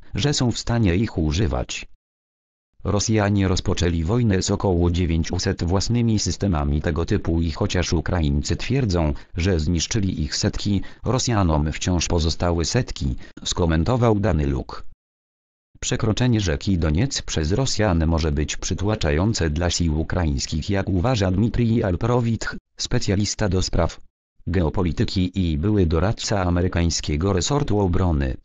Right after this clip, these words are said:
Ukraińcy wciąż sprawnie walczą i mogą spowodować wśród Rosjan straty, gdy nadarzy się ku temu okazja. Dodał,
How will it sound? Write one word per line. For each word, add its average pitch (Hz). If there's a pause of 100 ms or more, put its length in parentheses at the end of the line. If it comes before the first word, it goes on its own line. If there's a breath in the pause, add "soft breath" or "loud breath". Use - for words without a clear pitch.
(140)
Ukraińcy 76
wciąż 73
sprawnie 76
walczą 80
i 90
mogą 78
spowodować 90
wśród 90
Rosjan 113
straty, 101 (240 loud breath)
gdy 95
nadarzy 92
się 123
ku 107
temu 85
okazja. 71 (480)
Dodał, 87